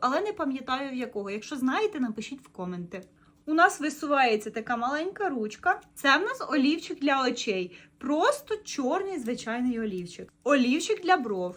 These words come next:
До речі, всі продукти дуже м'які і прикольні. Олівчик для губ. Подивіться, який відтінок.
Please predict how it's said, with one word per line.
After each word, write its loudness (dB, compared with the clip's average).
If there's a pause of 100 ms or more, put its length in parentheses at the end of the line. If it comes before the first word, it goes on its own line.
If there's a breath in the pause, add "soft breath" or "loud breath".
(140)
До 2
речі, 4
всі 0
продукти 0
дуже 2
м'які 2 (100)
і -4
прикольні. -6
Олівчик 2
для 4
губ. -4 (320)
Подивіться, 0
який -2
відтінок. -4